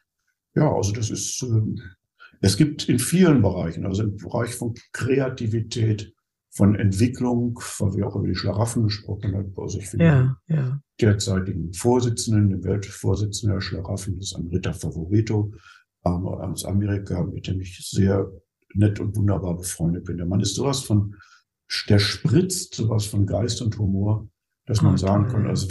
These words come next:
Speaker 1: wenn da alle so wären, dann würde man, dann würden die Interessenten an der Schlaraffia Schlange stehen und, äh,
Speaker 2: Ah, verstehe.
Speaker 1: lange, lange Wartezeiten. Und Uwe Kulnig wäre der Erste, der in der Tür kratzen würde.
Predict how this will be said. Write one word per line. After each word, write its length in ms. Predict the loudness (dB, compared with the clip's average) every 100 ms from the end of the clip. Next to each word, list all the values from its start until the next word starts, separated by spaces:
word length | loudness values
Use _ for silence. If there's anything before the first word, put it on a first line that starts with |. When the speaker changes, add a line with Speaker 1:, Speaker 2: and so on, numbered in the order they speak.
| -2
Speaker 1:
wenn 120 | 0
da 120 | 0
alle 220 | 0 2 2
so 240 | 0 -2
wären, 220 | -2 0
dann 140 | -2 -2
würde 160 | -2
man, 240 | -4 -8 -12 -20 _
dann 200 | -4 2
würden 180 | 4 4
die 100 | 0
Interessenten 560 | -4 -4 -2 -2 -2
an 80 | -2
der 80 | -2
Schlaraffia 500 | -2 -4 -4 -4 -4
Schlange 340 | -4 -2 -2 -4
stehen 420 | -4 -4 -4 -8 _ -20 _
und, 340 | -4 -2 -2 0
äh, 40 |
Speaker 2:
Ah, 180 | 2 2
verstehe. 220 | 0 4
Speaker 1:
lange, 240 | 6 8 8
lange 320 | 6 4 4
Wartezeiten. 640 | 0 -2 -2 -2 -2 0
Und 60 | 0
Uwe 260 | 0 -2
Kulnig 380 | 2 4 6 4
wäre 120 | 2
der 140 | 0 0
Erste, 240 | -2 -2
der 120 | -2
in 60 | -2
der 140 | -4
Tür 180 | -4 -6
kratzen 440 | -4 -6 -4 -2 2
würde. 260 | 4 2